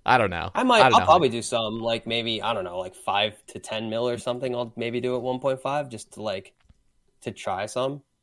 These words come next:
Speaker 2: 'cause it does look like a fun method. It's probably something I'd like. I, I love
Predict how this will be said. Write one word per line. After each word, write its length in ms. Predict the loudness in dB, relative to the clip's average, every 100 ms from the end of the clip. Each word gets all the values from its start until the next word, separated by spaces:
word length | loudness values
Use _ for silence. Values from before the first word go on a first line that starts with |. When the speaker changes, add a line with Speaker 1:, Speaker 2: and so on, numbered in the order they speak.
| _ _ _ _ _ _
Speaker 2:
'cause 160 | -6 0
it 60 |
does 160 | 2 2
look 120 | -2
like 100 | -6
a 60 | -6
fun 220 | -6 -4
method. 240 | -6 -6
It's 100 | -6
probably 220 | 0 0
something 300 | 0 -4 -4
I'd 120 | -6 -4
like. 240 | -6 -4
I, 160 | -6 -6 -8
I 100 | -4
love 320 | -2 -2